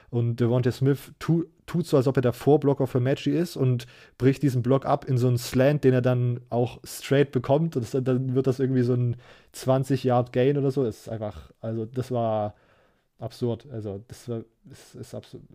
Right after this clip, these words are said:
Es war unglaublich. Ja. Ich, also, und ich fand auch, wir werden gleich nochmal mit, auf, mit den Fragen dazu kommen, ich fand, es war drei,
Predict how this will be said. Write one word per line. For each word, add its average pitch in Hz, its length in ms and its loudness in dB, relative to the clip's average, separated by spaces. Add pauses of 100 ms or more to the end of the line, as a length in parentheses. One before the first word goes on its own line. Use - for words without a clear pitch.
Es - 160 -20 (380)
war 113 440 -4
unglaublich. 120 580 -6
Ja. 170 180 -14 (320)
Ich, - 100 -16 (120)
also, 120 240 -6 (120)
und 131 160 -2
ich 120 80 -4
fand 139 160 -2
auch, 135 240 0 (320)
wir 120 220 0
werden 123 200 -4
gleich 120 160 -4
nochmal 120 160 -4
mit, 117 160 -8
auf, - 220 -10 (100)
mit 120 140 -10
den 110 80 -10
Fragen 117 240 -6
dazu 110 220 -10
kommen, 127 180 -6
ich 120 80 -8
fand, 120 220 -6
es 117 360 -6
war 113 80 -6
drei, 123 640 -2